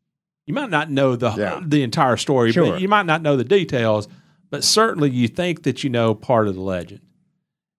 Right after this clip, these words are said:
Speaker 1: And then in the process of digitizing the scene and, and scanning all those newspapers myself, that issue from Talladega is one of the ones that I actually scanned.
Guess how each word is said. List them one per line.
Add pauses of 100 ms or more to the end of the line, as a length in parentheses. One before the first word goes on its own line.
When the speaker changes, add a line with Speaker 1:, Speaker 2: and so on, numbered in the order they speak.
Speaker 1:
And
then
in
the
process
of
digitizing
the
scene
and,
and
scanning
all
those
newspapers
myself, (640)
that
issue
from
Talladega (480)
is
one
of
the
ones
that
I
actually
scanned.